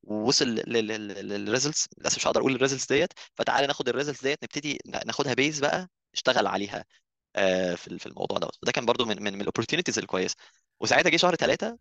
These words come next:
فجاه ابتديت ادور، طيب انا عايز اعمل ايه بعد ما اخلص؟ انا عايز اعمل ماجستير، طب انت عايز تعمل كذا، طب انا عايز اعمل كذا. ابتديت ش-، كان في شويه تخبط كده لغايه ما قلت طيب، لقيت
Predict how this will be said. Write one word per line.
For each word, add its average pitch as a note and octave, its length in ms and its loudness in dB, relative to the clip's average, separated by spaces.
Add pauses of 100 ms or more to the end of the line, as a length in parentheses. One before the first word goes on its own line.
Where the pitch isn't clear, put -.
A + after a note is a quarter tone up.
(720)
فجاه D3 140 4
ابتديت - 220 0
ادور، C3+ 300 2 (140)
طيب G2+ 200 -6
انا G2+ 100 -6
عايز B2+ 140 0
اعمل B2+ 160 -4
ايه B2 100 -6
بعد B2 160 0
ما G#2 60 -10
اخلص؟ C#3 440 -6 (100)
انا F#2+ 80 2
عايز A#2 120 2
اعمل A#2+ 120 2
ماجستير، A2+ 420 0
طب G2+ 140 -6
انت G2+ 200 -8
عايز A2+ 200 -2
تعمل A#2 220 -4
كذا، B2 180 -4
طب - 120 -10
انا G2+ 100 -2
عايز A#2 120 -2
اعمل A#2+ 120 -4
كذا. C#3 260 -6 (340)
ابتديت - 220 -2
ش-، - 200 -2
كان G#2+ 160 -4
في B2+ 340 -6 (100)
شويه - 200 -2
تخبط A#2+ 360 -2
كده - 140 -2
لغايه C3 220 -2
ما - 40 -2
قلت - 100 -2
طيب، - 200 0 (220)
لقيت A#2+ 180 -2